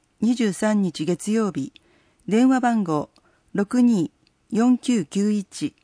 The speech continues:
岩屋、リトミック、二十七日金曜日、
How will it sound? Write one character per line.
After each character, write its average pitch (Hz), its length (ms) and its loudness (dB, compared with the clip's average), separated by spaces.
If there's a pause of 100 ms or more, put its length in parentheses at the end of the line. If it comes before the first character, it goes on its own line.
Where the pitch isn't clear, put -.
(1200)
岩 208 240 0
屋、 208 200 -2 (540)
リ 190 140 -6
ト 262 120 2
ミ 262 100 6
ッ 247 80 -4 (120)
ク、 - 180 -6 (520)
二 247 160 2
十 208 260 -2
七 - 220 -2
日 220 420 -2
金 226 220 2
曜 208 180 0
日、 143 220 -4